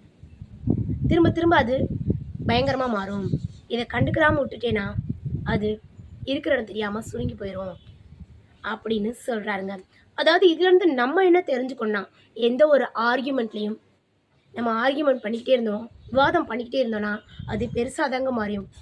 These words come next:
அது குறைய வாய்ப்பில்லை. எந்த ஒரு பிரச்சனையிலையும் கண்டினியூவா விவாதம் பண்ணிக்கிட்டே இருக்கக்கூடாது,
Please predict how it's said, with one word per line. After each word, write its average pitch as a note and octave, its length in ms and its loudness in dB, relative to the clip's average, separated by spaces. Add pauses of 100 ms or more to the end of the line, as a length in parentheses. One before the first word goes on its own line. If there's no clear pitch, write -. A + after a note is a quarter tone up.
(340)
அது A#3 320 -6
குறைய C4+ 340 4
வாய்ப்பில்லை. G#3+ 500 -2 (220)
எந்த C#4+ 340 2
ஒரு D#4 280 4
பிரச்சனையிலையும் A3+ 600 -2 (540)
கண்டினியூவா E4 500 2
விவாதம் C#4+ 300 2
பண்ணிக்கிட்டே A#3 300 -4
இருக்கக்கூடாது, G#3 380 -6